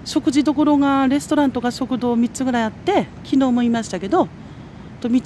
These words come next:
の駅だから普通にトイレとか、うん、情報センターとか、ね、販売機とかあってね、車いっぱい止められますね、あっちにもね。あっちはね、なんか、なんつうんだっけあれ、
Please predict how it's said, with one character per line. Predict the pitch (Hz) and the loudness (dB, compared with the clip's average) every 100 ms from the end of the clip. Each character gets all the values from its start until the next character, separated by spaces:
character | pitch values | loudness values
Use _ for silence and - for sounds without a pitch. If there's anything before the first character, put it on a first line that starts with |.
| 254 | 2
の | 262 | 2
駅 | 240 - 214 | 2 -2 -2
だ | 202 | -2
か | 202 | -2
ら | 196 | -4
普 | - | -4
通 | 226 208 | -4 -2
に | 214 | 0
ト | 247 240 | 2 2
イ | |
レ | 202 | 2
と | 185 | -2
か、 | 175 302 220 - - - - - - - | 0 2 2 -4 -14 -18 -18 -18 -18 -6
う | 226 | 0
ん、 | 220 196 160 143 135 - - | 0 0 -4 -10 -14 -16 -2
情 | 254 226 | 0 2
報 | 226 | 2
セ | 226 | 2
ン | 208 | 0
タ | 196 180 | 0 -4
ー | |
と | 175 | -4
か、 | - 311 311 147 - - - - - - - - - - - - - - - | -2 2 2 0 -8 -18 -18 -18 -18 -16 -18 -18 -18 -18 -18 -18 -18 -12 0
ね、 | 302 | 2
販 | 302 262 | 4 2
売 | 226 202 | 2 0
機 | - | -2
と | 185 | -6
か | 170 | -4
あ | 170 | -6
っ | |
て | - 208 | -4 0
ね、 | 330 359 - - - - - | 2 2 -2 -16 -18 -16 -10
車 | - 233 208 | 0 2 2
い | 220 | 0
っ | |
ぱ | 240 | -2
い | 240 | 0
止 | 240 | 0
め | 247 | 2
ら | 247 | 2
れ | 269 | 2
ま | 311 | 2
す | - | 0
ね、 | 269 | -2
あ | |
っ | 269 | -2
ち | - | -2
に | 196 | -2
も | 170 | 0
ね。 | 233 480 - - - - - | 0 -2 -4 -18 -16 -2 2
あ | |
っ | 339 - | 2 4
ち | 427 | 6
は | 370 | 8
ね、 | 302 330 214 | 8 8 6
な | 247 320 | 2 2
ん | |
か、 | 269 240 220 214 - - - - | 2 2 2 -2 -8 -18 -18 -4
な | 247 254 | 2 2
ん | |
つ | 277 | 2
う | |
ん | 381 | 0
だ | |
っ | |
け | 359 | 2
あ | |
れ、 | 214 | 0